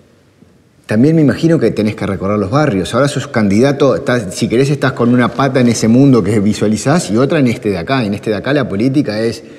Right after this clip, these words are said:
hacer un, un comité, recorrer el país. Ustedes han recorrido el país, por ejemplo, de punta a punta, van a las ciudades, van a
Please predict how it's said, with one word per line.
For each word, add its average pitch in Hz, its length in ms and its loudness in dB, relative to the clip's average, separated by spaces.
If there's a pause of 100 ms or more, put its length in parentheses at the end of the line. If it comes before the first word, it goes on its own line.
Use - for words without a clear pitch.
(240)
hacer 110 320 -4
un, 98 240 -4
un 104 120 -8
comité, 131 540 0
recorrer 101 480 -4
el 113 100 -4
país. - 560 -2
Ustedes 123 360 -4 (200)
han 113 160 -6
recorrido 107 440 -4
el 90 60 -6
país, 131 260 -2
por 87 100 -6
ejemplo, 117 380 -4
de 92 100 -6
punta 95 300 -6
a - 20 -10
punta, 120 460 -2
van 120 180 -4
a 107 60 -4
las 95 140 -8
ciudades, 120 520 -2
van 110 160 -4
a 98 140 -10